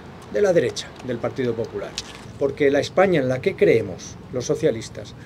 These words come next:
es una España en la que quepamos todos. Hasta ahora ha habido un gobierno de España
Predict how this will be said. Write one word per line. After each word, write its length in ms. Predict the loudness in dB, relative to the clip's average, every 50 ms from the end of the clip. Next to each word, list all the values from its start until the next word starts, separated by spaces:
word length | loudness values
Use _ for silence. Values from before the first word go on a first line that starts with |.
| -16 -16 -16 -12 -6 -4
es 160 | -2 0 2
una 100 | 2 0
España 280 | 2 2 2 2 4
en 40 | 2
la 100 | 2 2
que 120 | 0 -2 -2
quepamos 420 | -2 -2 -2 -2 -2 -2 -4 -4
todos. 200 | -6 -8 -8 -8 -10 -14 -16 -16 -16 -10 -10
Hasta 220 | -8 -2 4 6
ahora 180 | 8 8 8 8
ha 40 | 8
habido 220 | 6 6 4 4
un 60 | 6
gobierno 240 | 6 6 6 6 4
de 60 | 2
España 280 | 2 2 4 4 4